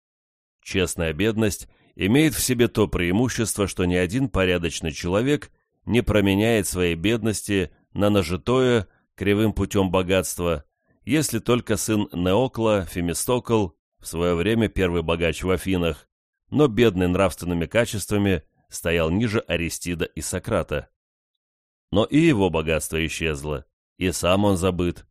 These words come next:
Вместе со смертью безнравственного человека умирает всякое воспоминание о нем, тогда как честного имени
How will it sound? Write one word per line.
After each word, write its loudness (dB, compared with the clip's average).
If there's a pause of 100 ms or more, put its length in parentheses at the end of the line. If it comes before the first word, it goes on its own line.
(520)
Вместе 0
со 0
смертью 0
безнравственного 0
человека -2 (340)
умирает 2
всякое 0 (140)
воспоминание -4
о -4
нем, -4 (1040)
тогда 0
как -4
честного -4
имени 0